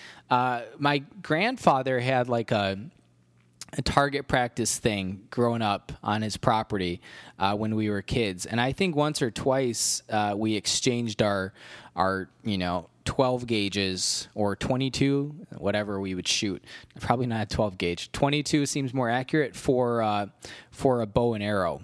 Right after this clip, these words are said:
once or twice. And I don't remember ever actually doing it myself, but,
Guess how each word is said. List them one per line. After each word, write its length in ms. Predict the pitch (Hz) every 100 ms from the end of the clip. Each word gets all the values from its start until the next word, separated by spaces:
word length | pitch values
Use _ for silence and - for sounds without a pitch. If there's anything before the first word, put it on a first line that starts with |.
| -
once 260 | 117 107 -
or 60 | 101
twice. 680 | - 101 87 - - - -
And 220 | 113 110
I 80 | 117
don't 160 | 135 131
remember 680 | 131 123 120 120 113 101 -
ever 280 | 104 104 101
actually 340 | 95 - 107
doing 280 | 92 104 101
it 80 | 87
myself, 540 | 92 - 107 87 -
but, 200 | - 82